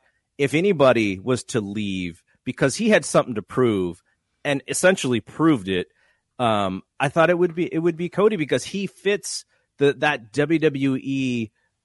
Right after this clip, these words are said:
uh, style, the, the, the, the personality, what they want out of somebody. He fits that, uh, way better than, you know, someone like an Adam Page would.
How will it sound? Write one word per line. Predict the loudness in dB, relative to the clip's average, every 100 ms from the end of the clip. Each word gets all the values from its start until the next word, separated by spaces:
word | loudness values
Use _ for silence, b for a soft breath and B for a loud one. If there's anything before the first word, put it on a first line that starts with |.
| -6
uh, | -4 -4
style, | -4 -2 0 2 4 2 2
the, | -2 -2
the, | -2 -4 -4 -8
the, | -6 -6 -6
the | -10
personality, | -4 -4 -4 -4 0 0 -2
what | 0 -2 0
they | -2
want | 0 0 0 -2 -4
out | -2 -2
of | -4
somebody. | -4 -2 0 0 0 -6 -8 _ _
He | -8
fits | -6 -4 -6 0
that, | 0 0 -4 -12 -4
uh, | -2 0 -2 -6 -12
way | -2 2 4
better | 4 4 2
than, | 0 -2 -2 -6 _ _ -8
you | -4
know, | -4 -4
someone | -4 -4 -2
like | -4 -4
an |
Adam | -4 -4 -6
Page | -4 0 0 -2
would. | -8 -8 -8